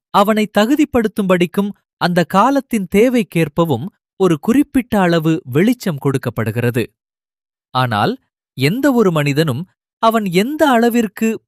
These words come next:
பரலோகத்தால் கௌரவிக்கப்பட்டவனாக இருந்த போதிலும் மாபெரும் இரட்சிப்பின் திட்டத்தைப் பற்றிய முழுமையான புரிந்து கொள்ளுதலை அடையவில்லை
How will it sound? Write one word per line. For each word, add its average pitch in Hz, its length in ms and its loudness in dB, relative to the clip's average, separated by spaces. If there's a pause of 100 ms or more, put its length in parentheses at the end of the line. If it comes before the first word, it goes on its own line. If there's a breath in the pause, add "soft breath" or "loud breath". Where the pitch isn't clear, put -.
பரலோகத்தால் 226 840 2
கௌரவிக்கப்பட்டவனாக 185 1120 0
இருந்த 165 360 0
போதிலும் 123 560 -4 (500)
மாபெரும் 214 640 2
இரட்சிப்பின் 196 680 0
திட்டத்தைப் - 520 -2
பற்றிய 175 480 0 (240)
முழுமையான 233 720 2
புரிந்து 247 480 -2
கொள்ளுதலை 160 600 0
அடையவில்லை 131 760 -2